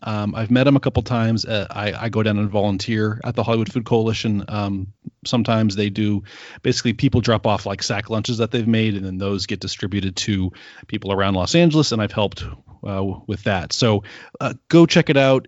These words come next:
if you can. And, and then we did a giveaway not long ago. Um, uh, people had to donate, and then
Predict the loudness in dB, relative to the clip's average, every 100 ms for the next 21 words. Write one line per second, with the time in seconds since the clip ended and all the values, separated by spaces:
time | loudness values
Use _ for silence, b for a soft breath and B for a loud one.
0 | _ -8 -8 -10 -2 0 0 -2 -4 -4
1 | -4 -2 0 0 4 4 6 4 2 2
2 | 2 2 0 -2 -4 -4 -4 -2 0 -2
3 | -6 _ -4 -2 -2 -4 -6 -8 _ _
4 | _ _ -14 -6 -6 -6 -8 -6 -2 0
5 | 0 -2 -2 -2 0 0 -2 -2 -2 -4